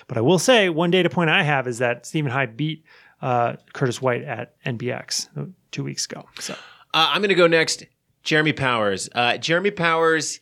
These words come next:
Speaker 2: has had a disappointing season. He, uh, you know, as we've talked about multiple times,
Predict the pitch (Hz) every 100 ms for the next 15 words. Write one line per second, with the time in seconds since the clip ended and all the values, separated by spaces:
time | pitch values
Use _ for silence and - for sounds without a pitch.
0 | _ 127 127 - 123 123 127 - 107 92
1 | - 110 - 123 - - 98 98 - 117
2 | 120 - 92 87 98 151 170 _ _ _
3 | - 110 107 107 107 107 - 95 92 92
4 | 92 92 - _ - 101 95 95 92 98
5 | 92 92 87 98 85 95 92 - 95 -
6 | 98 92 92